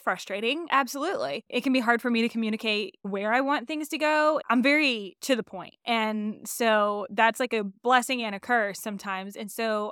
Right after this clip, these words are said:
I have to be way more careful because you are the person who I love the most, and I'm not trying to hurt you.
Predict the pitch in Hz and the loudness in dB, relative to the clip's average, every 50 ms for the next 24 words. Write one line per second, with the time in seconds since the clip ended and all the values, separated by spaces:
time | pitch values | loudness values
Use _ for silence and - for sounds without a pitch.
0 | - - 226 220 220 220 214 226 226 208 - 226 226 196 220 214 214 208 202 190 | 2 4 6 6 6 6 6 4 4 4 0 -8 -10 -10 -10 -8 -8 -8 -4 0
1 | 214 226 247 247 240 233 214 - - - 220 220 226 220 - - 202 190 190 196 | 2 2 2 4 4 2 2 0 -2 -2 0 0 0 0 -2 -2 -2 0 0 -2
2 | 180 202 202 - 214 208 196 175 196 190 196 208 226 214 196 - 196 196 - - | -4 -6 -6 -4 -4 -4 -4 -4 -2 0 0 2 0 0 -2 -4 -4 -4 -4 -6
3 | 196 196 196 185 180 180 180 180 175 180 175 175 170 175 196 - _ _ _ _ | -6 -4 -4 -2 -2 -2 -4 -6 -6 -10 -10 -8 -8 -8 -8 -10 _ _ _ _
4 | _ _ _ - 208 214 208 214 220 226 233 226 - - 226 208 196 190 185 - | _ _ _ 0 2 4 4 6 8 10 10 10 8 8 4 2 2 2 -2 -4
5 | 196 196 190 - - 185 180 180 185 | -4 -4 -4 -4 -6 -6 -6 -6 -6